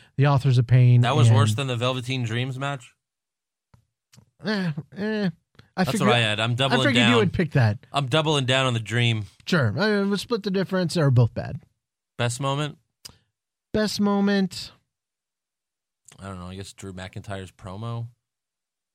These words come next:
Speaker 2: There really wasn't anything that great. This was a very bleh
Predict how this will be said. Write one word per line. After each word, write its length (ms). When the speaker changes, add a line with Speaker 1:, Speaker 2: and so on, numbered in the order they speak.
Speaker 2:
There 80
really 160
wasn't 260
anything 340
that 200
great. 840
This 120
was 160
a 60
very 460
bleh 440